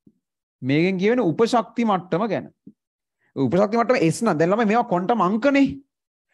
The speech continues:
ඒ නිසා අපිට S කියලා නිකන් ලියන්න බෑ. අපි S ට අදාළව මොකක් හරි සංකේතාත්මක අංකයක් දෙන්න. ඒ කියන්නේ S නම් අපි කියනවා L සමානයි බිඳුවයි කියලා. කිසියම් කෙනෙක් ඉන්නේ උපශක්ති මට්ටම P නම් අපි ඒකට දෙනවා L සමානයි එකයි කියලා කියන්නේ. කිසියම් කෙනෙක් ඉන්නේ උපශක්ති මට්ටම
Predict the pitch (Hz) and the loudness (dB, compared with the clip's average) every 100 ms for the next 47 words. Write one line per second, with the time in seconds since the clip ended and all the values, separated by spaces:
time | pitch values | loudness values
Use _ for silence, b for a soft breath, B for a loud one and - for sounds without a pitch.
0 | - 185 190 202 226 170 - 240 247 233 | -4 2 2 2 2 0 2 2 2 2
1 | 240 240 240 277 254 165 156 240 226 240 | 2 2 2 2 4 2 2 0 2 4
2 | 262 285 262 254 240 226 226 247 247 254 | 4 2 0 0 -2 -2 0 0 2 0
3 | 277 269 233 180 113 107 131 185 269 _ | 0 0 0 -2 -2 -2 -4 -4 -4 _
4 | _ _ _ 156 - 208 233 226 214 214 | _ _ _ -2 0 -2 0 -2 -2 0
5 | 233 247 294 - 202 214 233 240 254 294 | 0 2 0 2 0 0 -2 0 0 0
6 | 190 208 220 151 113 - - _ _ _ | 2 2 2 2 0 -6 -20 _ _ _
7 | _ _ _ _ _ - 156 214 220 233 | _ _ _ _ _ -2 0 2 0 0
8 | 233 208 214 214 233 240 254 247 - 196 | 0 0 0 0 -2 -2 -2 -2 0 0
9 | 208 247 240 208 233 226 233 254 269 226 | 0 -2 -4 -2 0 0 -2 2 2 2
10 | 247 240 269 294 208 233 180 139 120 - | 0 -2 0 0 2 2 2 0 -4 -6
11 | - _ _ _ _ _ _ _ _ 156 | -14 _ _ _ _ _ _ _ _ 0
12 | 226 226 226 226 226 226 226 240 226 | 0 0 0 -2 0 0 0 -2 -2